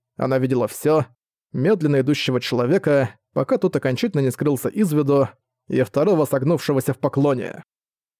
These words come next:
Когда он, наконец, поднял голову, двери во дворец закрылись. Пути разошлись. За следующие две недели Ван Буэлэ не проронил ни звука. Однажды после заката снаружи прозвучал горн.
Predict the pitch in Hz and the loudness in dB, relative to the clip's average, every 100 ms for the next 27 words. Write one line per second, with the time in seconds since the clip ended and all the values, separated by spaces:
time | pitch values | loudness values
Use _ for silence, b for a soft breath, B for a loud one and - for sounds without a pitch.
0 | _ - 127 135 135 127 139 131 - 127 | _ -4 0 2 2 0 0 -2 -2 -2
1 | 131 123 147 175 151 156 156 - _ _ | 0 0 0 2 2 2 2 -2 _ _
2 | _ _ - 131 123 120 127 139 214 135 | _ _ -6 -2 0 2 2 2 2 2
3 | 120 143 143 131 - - - - _ _ | 0 -2 0 0 -2 -10 -16 -20 _ _
4 | _ _ _ _ 147 135 - 190 156 131 | _ _ _ _ 0 0 2 2 2 0
5 | 127 - 123 - - - _ _ _ _ | -2 -2 -4 -6 -14 -20 _ _ _ _
6 | _ _ _ 139 123 - 202 156 - 139 | _ _ _ -4 -4 0 0 0 0 -2
7 | 139 160 123 190 143 135 165 131 127 170 | 0 0 0 2 2 2 0 2 2 2
8 | 147 - 131 135 139 131 120 147 202 151 | 2 2 2 2 2 0 0 -2 2 2
9 | 135 - _ _ _ _ 135 131 254 160 | 0 -2 _ _ _ _ 0 2 0 0
10 | 147 214 - 127 131 247 139 - 147 175 | -2 -2 -2 -2 0 0 -2 -2 0 0
11 | 139 135 127 117 135 127 196 165 143 | 0 0 0 0 -2 2 2 2 0